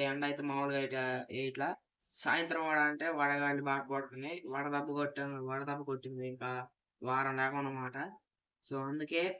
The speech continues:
ఎంటర్‌టైన్‌మెంట్ వీడియోస్ కి అయితే కొద్ది గ్యాప్ తీసుకుంటున్నా.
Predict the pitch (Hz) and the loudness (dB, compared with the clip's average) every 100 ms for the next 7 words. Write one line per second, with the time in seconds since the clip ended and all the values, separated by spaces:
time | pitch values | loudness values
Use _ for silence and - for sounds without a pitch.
0 | - _ _ _ _ _ _ 143 147 156 | -10 _ _ _ _ _ _ 0 4 4
1 | 156 156 165 156 156 151 151 151 - - | 4 4 2 0 2 2 2 2 -2 -6
2 | 147 147 143 139 - 135 131 131 127 135 | 0 2 2 -2 -2 -2 -2 -4 0 2
3 | 147 143 139 135 131 131 | 4 2 -2 -2 -4 -2